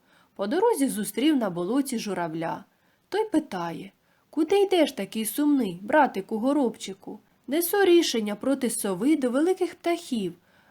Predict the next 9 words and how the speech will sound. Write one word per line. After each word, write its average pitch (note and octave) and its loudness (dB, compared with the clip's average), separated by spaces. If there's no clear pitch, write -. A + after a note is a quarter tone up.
Допоможи E4+ 0
прогнати A#3 -2
розбійницю». A3 -4
«Не G#3+ -4
можу, B3+ 2
братику, G#3 0
нема A#3 0
коли C#4+ 0
мені. F#3+ -6